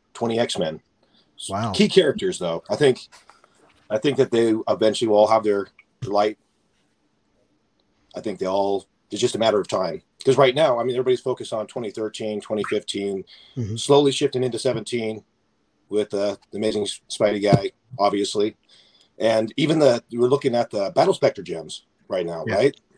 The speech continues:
Speaker 1: <clears throat> Everybody knows those are P M Gs. That's just what they are. They just have a different name. So,
Speaker 2: Right.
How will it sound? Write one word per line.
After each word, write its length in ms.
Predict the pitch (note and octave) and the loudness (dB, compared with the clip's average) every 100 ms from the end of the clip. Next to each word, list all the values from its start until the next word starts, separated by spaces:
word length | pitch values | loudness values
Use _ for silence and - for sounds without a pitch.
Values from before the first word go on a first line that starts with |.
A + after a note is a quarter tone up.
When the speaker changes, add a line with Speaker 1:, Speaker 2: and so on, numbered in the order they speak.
| _ _ - | _ _ -4
Speaker 1:
<clears throat> 220 | - A2 - _ _ _ _ - | -2 -2 -8 _ _ _ _ -4
Everybody 220 | A2+ C3 | 2 2
knows 220 | B2 D3+ | 4 4
those 120 | C#3+ | 4
are 60 | C#3 | 0
P 160 | - D3 | 0 0
M 100 | C3 | 2
Gs. 400 | E3+ - - - | 0 -4 -10 -10
That's 120 | G#2+ | -8
just 160 | A#2 - | -8 -8
what 100 | G#2 | -2
they 100 | C3+ | 2
are. 120 | G#2+ | 2
They 60 | F2 | 0
just 120 | - | -4
have 100 | F#2 | -4
a 40 | |
different 220 | F#2 F2+ | -6 -6
name. 240 | A#2 - - _ _ _ _ _ _ _ _ - | -4 -4 -8 _ _ _ _ _ _ _ _ -8
So, 200 | - C3+ | 2 2
Speaker 2:
Right. 120 | G#2+ | 2